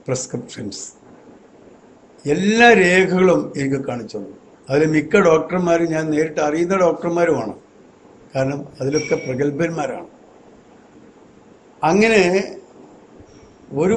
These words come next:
കുടുംബത്തിന്, ആ കുടുംബത്തിലെ ഒരു അംഗത്തിന് രോഗമുണ്ടാകുമ്പോൾ ആ കുട്ടിയെ രക്ഷിക്കാൻ ഒരു കുടുംബത്തിന് എന്തെല്ലാം ചെയ്യേണ്ടതുണ്ടോ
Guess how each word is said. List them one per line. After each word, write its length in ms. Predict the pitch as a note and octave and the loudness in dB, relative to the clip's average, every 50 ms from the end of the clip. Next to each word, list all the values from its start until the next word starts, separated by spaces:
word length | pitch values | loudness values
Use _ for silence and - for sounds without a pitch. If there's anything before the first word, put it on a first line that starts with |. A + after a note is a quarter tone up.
| A3+ - | -2 -2
കുടുംബത്തിന്, 800 | - E3+ E3 E3+ E3+ F#3 F#3+ G3+ G3+ - G#3+ G3 G3 G3 F#3+ F#3+ F#3+ F#3+ - D#3+ E3 | -4 -2 -2 0 0 2 0 0 0 2 0 2 2 4 4 4 2 2 0 0 0
ആ 20 | F#3 F3+ - | 0 0 -2
കുടുംബത്തിലെ 600 | - C#3+ D3 D3+ D#3+ F3 - - - G3 F3 E3+ E3+ E3 D#3+ | -2 -2 -2 -2 -4 -6 -8 -6 -6 -4 -2 0 0 2 2
ഒരു 120 | D#3 C#3+ C#3 C#3 | 2 2 2 0
അംഗത്തിന് 580 | C#3+ D3 D#3 E3 D#3 - - E3 D#3 D#3 D#3 D3+ C#3+ C#3 | 0 0 0 0 -2 -4 -4 -4 -4 -2 -2 -2 -2 -2
രോഗമുണ്ടാകുമ്പോൾ 1160 | C3 C3+ C3+ D3 D#3 F3 E3+ D#3 D3 C#3+ C#3+ C#3+ C#3 C#3 C3 C#3 C#3 C3+ C3 C3+ C3+ C3+ C#3+ C#3+ D3 D3 - - _ _ _ _ _ _ _ _ _ _ _ - - C#3 D3+ | -2 0 0 0 0 -2 0 0 0 0 0 -2 -2 -2 -2 -2 -4 -4 -2 -2 -2 -2 0 -2 -2 -4 -6 -14 _ _ _ _ _ _ _ _ _ _ _ -4 0 2 4
ആ 40 | E3+ F#3 F#3+ F#3 - | 4 2 0 -2 -4
കുട്ടിയെ 420 | D#3 D#3 D3+ - - F#3+ F#3+ F#3+ F3+ D#3 D3+ | -6 -6 -6 -4 -2 2 4 4 4 4 2
രക്ഷിക്കാൻ 560 | D#3 D3+ - - G3+ G3 F#3+ - - E3+ E3+ E3 D#3+ D3+ | 0 0 -2 0 0 0 0 2 2 4 4 4 2 0
ഒരു 80 | D#3 D3+ - | -2 -2 -2
കുടുംബത്തിന് 580 | C#3 C3+ C3+ C#3+ C#3+ C#3+ D3+ D3 D3+ D#3 C#3+ C#3 C#3 | -2 0 0 0 0 0 -2 -2 -2 -2 -4 -2 -2
എന്തെല്ലാം 460 | C#3+ D3+ D#3 F3 F3+ F3+ F#3 F#3 F3+ F3+ F3 - - | -2 -2 0 0 2 4 6 4 4 4 0 -2 -2
ചെയ്യേണ്ടതുണ്ടോ 800 | D3 C#3+ C#3+ D3 D3+ D3+ D3+ D3+ D3+ D3 C#3 C3+ C3+ C3+ C3+ | 0 2 4 4 4 4 4 4 2 2 0 0 0 0 0